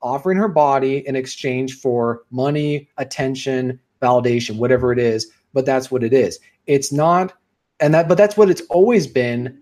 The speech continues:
for the last fifty, sixty years. I think that back in the day, it was a little bit different,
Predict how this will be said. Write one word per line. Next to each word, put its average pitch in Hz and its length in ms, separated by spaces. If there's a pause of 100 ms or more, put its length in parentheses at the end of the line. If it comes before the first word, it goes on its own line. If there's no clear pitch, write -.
(180)
for 160 80
the 139 60
last 139 400
fifty, 160 340
sixty 131 360
years. 123 720 (100)
I 131 100
think 143 240
that 120 440
back 127 240
in 127 80
the 117 80
day, 117 320
it 104 80
was 104 200
a 101 80
little 113 200
bit 98 200
different, 131 380